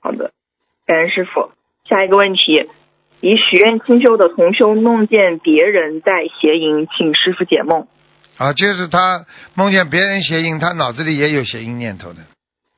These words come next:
Speaker 1: 哦。
Speaker 2: 嗯，当心。
Speaker 1: 那
Speaker 2: 嗯。
Speaker 1: 好，那这样一般的话，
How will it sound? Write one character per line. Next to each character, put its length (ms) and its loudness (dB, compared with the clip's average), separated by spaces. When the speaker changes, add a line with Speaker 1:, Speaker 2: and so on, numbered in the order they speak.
Speaker 1:
哦。 520 0
Speaker 2:
嗯， 400 -12
当 180 -4
心。 220 -8
Speaker 1:
那 120 0
Speaker 2:
嗯。 200 -14
Speaker 1:
好， 160 -6
那 120 2
这 120 -2
样 120 -2
一 60 -2
般 160 -2
的 80 -6
话， 360 -4